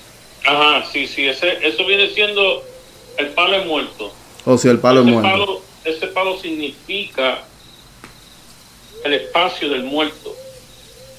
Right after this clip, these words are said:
Speaker 1: ¿Entiende ahora? Los muertos se pueden, eh, eh, la gente que crean que el muerto se puede posear de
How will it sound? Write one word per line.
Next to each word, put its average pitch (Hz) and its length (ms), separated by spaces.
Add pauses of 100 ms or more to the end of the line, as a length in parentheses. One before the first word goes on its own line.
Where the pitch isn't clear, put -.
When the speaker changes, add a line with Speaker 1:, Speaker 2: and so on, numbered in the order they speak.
(800)
Speaker 1:
¿Entiende 143 400
ahora? 156 340 (640)
Los 165 260
muertos 190 400
se 185 100
pueden, 185 320 (240)
eh, 151 160
eh, 151 120 (220)
la 151 140
gente 180 280
que 180 160
crean 180 280
que 165 120
el 151 80
muerto 156 280
se 170 120
puede 160 280
posear 147 580
de - 440